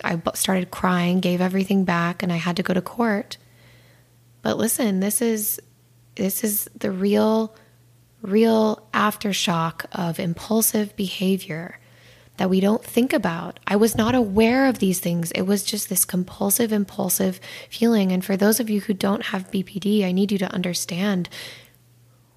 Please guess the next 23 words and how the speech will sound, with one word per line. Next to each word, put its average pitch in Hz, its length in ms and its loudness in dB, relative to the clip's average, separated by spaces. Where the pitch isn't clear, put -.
we 214 140 2
aren't 226 220 2
aware 202 420 2
of 208 80 -2
it, 202 140 -2
this 196 240 2
in 196 80 4
the 185 80 4
moment. 185 340 2
It's 175 180 -4
like, 170 220 -6
it's, - 320 -8
I, 175 180 -2
it 190 140 0
is 202 100 2
so 196 320 2
hard 208 340 -2
to 214 120 2
explain. 180 560 -2
It 233 100 2
just, - 320 -6
we - 100 -6
just - 200 -8